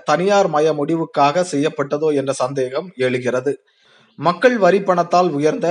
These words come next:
ரயில்வே நிறுவனத்தின் உள்கட்டமைப்பை பயன்படுத்தி, வேறு எந்த முதலீடுமின்றி கொள்ளை லாபம் சம்பாதிக்க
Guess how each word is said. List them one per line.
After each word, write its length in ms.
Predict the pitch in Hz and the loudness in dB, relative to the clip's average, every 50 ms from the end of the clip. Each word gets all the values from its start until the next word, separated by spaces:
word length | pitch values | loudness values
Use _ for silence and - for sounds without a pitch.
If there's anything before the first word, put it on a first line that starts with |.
| 185 180 | 2 4
ரயில்வே 400 | 151 147 160 185 190 180 202 196 | 4 2 2 2 2 2 2 2
நிறுவனத்தின் 680 | 160 151 147 165 165 160 156 147 143 170 170 175 160 - | 2 0 0 0 0 -2 -2 -4 -4 -6 -6 -6 -6 -4
உள்கட்டமைப்பை 760 | 143 156 196 196 - 180 156 - 160 151 151 143 139 143 139 139 | -2 -2 -2 0 0 0 0 0 -2 -2 -2 -4 -2 -2 -2 0
பயன்படுத்தி, 640 | 135 135 139 143 143 139 135 131 135 - 147 165 180 170 139 143 | 2 0 0 0 -2 -4 -6 -6 -6 -6 -4 -4 -4 -4 -4 -2
வேறு 260 | 156 175 202 202 202 196 | 2 2 6 8 8 6
எந்த 200 | 196 185 185 190 175 | 6 4 2 0 0
முதலீடுமின்றி 760 | 143 143 147 170 175 165 165 156 143 135 131 127 123 143 165 175 180 - _ - _ _ _ _ _ _ | 0 2 2 2 4 4 2 0 -2 -4 -6 -4 -4 -4 -4 -4 -6 -8 _ -20 _ _ _ _ _ _
கொள்ளை 280 | - 170 190 220 233 226 214 | 2 2 4 4 2 2 4
லாபம் 380 | 180 170 170 175 175 170 170 | 4 6 6 6 4 2 2
சம்பாதிக்க 600 | 165 - 147 151 151 151 147 143 139 139 170 175 | -2 -4 -2 0 2 2 2 2 -2 -2 0 0